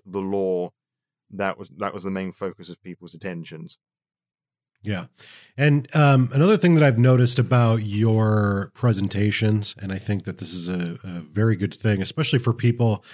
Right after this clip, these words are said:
Speaker 2: who are looking for, um, you know, easy to digest lore about the World of Darkness and about, you know, Vampire the Masquerade specifically,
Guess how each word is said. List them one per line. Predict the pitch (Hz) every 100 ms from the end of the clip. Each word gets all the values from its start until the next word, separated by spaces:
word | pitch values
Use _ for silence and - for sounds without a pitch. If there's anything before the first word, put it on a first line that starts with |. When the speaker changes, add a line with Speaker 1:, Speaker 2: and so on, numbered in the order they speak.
| - - _
Speaker 2:
who | - 120 110 104 -
are | 101 98
looking | 104 113 101 98
for, | - 107 95 90 82 - _ _ _ _ -
um, | 92 90 87 -
you | 123
know, | 113
easy | 139 139 135
to | 127 120
digest | 117 101 101 104 98 -
lore | 92 90 95 101 110
about | 92 104 98 95 - _ 90
the | 101 90 87 90
World | 110 104 95
of | 87
Darkness | 101 95 101 95 101
and |
about, | 87 92 90 - -
you |
know, | 90
Vampire | 82 104 95 101 92
the | 90
Masquerade | 95 92 - 95 95 95 - - - - -
specifically, | - 127 - 147 147 135 98 92 90